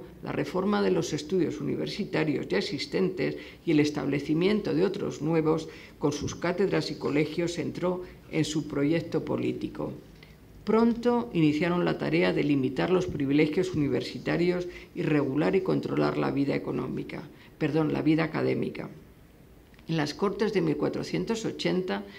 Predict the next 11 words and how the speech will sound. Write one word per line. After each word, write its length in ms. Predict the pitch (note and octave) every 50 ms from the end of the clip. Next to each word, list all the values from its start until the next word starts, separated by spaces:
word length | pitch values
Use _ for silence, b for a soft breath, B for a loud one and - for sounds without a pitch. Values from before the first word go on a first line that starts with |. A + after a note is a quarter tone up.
| B B B
se 160 | - - E3
estableció 760 | D#3 - - D#3+ C#3 C3 C3 C3+ C3 C3 - F#3+ F#3+ G3+ G3 - - - - - - - - - - - - - - - - - - - -
el 180 | G3 F3+ D#3 -
control 540 | - D#3+ D3 D3 C#3+ - G3 G#3+ G3 D#3+
del 160 | C#3+ C#3+ C#3+ -
Consejo 520 | - C#3 C3+ - - G3+ G#3 - - A#3+
Real 500 | - - D3+ C#3+ D3 D#3+ E3+ F3+ F3+ F3+ - -
sobre 540 | - - - - A3+ A3+ A3 A3+ A#3 A#3
los 280 | A3+ G3 D#3+ - - -
títulos 480 | - E3+ E3 F3 F3+ F3+ F3+ E3+ - -
universitarios, 1040 | D3+ C3+ C3 C3 C3+ - - - C#3 C3+ - C#3 C#3 - - - - - - -